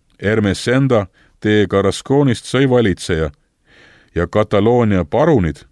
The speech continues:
needsamad, kes olid talumeestega külg külje kõrval võidelnud, kasutasid nüüd, kus vürstiriigi piirid olid kindlustatud, võimutühikut ära ja survestasid talupoegi,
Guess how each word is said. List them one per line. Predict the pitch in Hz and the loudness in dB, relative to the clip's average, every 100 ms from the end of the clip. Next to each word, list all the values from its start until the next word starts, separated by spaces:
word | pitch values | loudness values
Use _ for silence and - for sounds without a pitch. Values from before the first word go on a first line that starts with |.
| _ _ _ _ _ _ | _ _ _ _ _ _
needsamad, | - 92 143 151 160 156 127 - | -6 -2 0 -2 -2 0 -2 -2
kes | 110 - | -4 -2
olid | 113 98 - | -2 -2 -4
talumeestega | 98 123 120 101 101 - 101 92 90 | -2 2 2 2 -2 -2 -2 0 -2
külg | 80 120 107 - | -2 -4 -4 -6
külje | 110 104 90 | -4 -2 -2
kõrval | 95 92 85 | -2 -2 0
võidelnud, | 139 151 107 82 - _ _ _ _ - _ _ _ - | 0 0 0 -2 -6 _ _ _ _ -20 _ _ _ -4
kasutasid | 110 143 147 123 123 | -2 0 -2 -2 -2
nüüd, | 104 127 151 139 - _ _ _ - | 0 2 2 0 -8 _ _ _ -6
kus | 101 - | -4 -2
vürstiriigi | 95 123 - 107 107 107 95 | 0 0 0 0 0 0 -4
piirid | 85 113 120 107 92 | -4 -2 0 0 -2
olid | 87 - | -4 -4
kindlustatud, | 113 165 151 - 101 - 85 _ _ _ - _ _ | -2 0 -2 -2 -4 -4 -8 _ _ _ -20 _ _
võimutühikut | 85 131 170 143 127 127 123 - 90 113 | -2 0 2 2 0 0 -2 -4 -4 -2
ära | 156 165 | 0 2
ja | 135 131 127 | 2 2 0
survestasid | 113 139 165 113 - 98 104 - | 0 0 2 0 0 -4 -4 -2
talupoegi, | 113 110 90 95 90 82 82 | 0 2 2 0 0 -2 -6